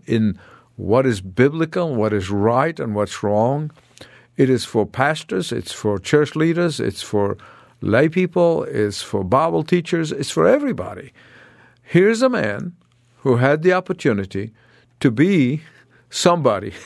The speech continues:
<laughs> In his case, is the most powerful man in the world. And yet he says, "No,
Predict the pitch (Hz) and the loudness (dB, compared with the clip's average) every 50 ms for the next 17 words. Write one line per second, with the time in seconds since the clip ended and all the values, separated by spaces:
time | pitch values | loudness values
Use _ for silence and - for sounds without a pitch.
0 | 185 170 - - _ - - - 160 151 - - - 139 143 143 143 147 180 196 | -2 -2 -2 -4 _ -18 -14 -8 -8 -8 -8 -2 0 0 2 4 4 4 4 2
1 | - - - 170 165 180 202 202 180 160 156 147 139 147 147 160 170 175 175 170 | 0 2 2 2 2 2 0 0 0 -2 -2 0 0 0 2 4 2 2 2 -2
2 | - - - 165 156 156 156 156 147 160 147 147 143 143 147 147 151 156 175 214 | -8 -4 0 0 2 2 2 0 -2 -2 -2 0 0 0 0 0 -2 -2 0 2
3 | 277 285 202 123 117 120 - - 147 143 147 156 160 156 151 139 - 156 147 139 | 2 4 2 2 0 0 -2 -2 0 2 2 2 2 2 0 0 2 0 0 0
4 | - - 269 277 254 196 170 165 156 | -2 -4 0 2 4 4 4 2 -2